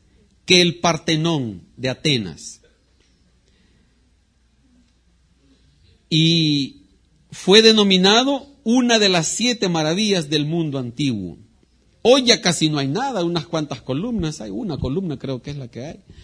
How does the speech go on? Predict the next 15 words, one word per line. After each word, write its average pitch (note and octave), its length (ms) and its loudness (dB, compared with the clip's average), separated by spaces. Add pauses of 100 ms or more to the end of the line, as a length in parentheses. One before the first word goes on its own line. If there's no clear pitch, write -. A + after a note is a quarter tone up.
(540)
Pero G#3 680 6 (140)
para B3 220 6
que B3 100 2
usted C4 240 2
vea C#4+ 220 8
la B3+ 100 8
magnitud B3 800 6 (2250)
contra G#3 400 0
quien B3+ 320 2
supuestamente A#3 920 2
estaba A3+ 360 0
predicando G#3 540 0
el D#3+ 60 2
apóstol E3 480 -2
Pablo. D3+ 420 -4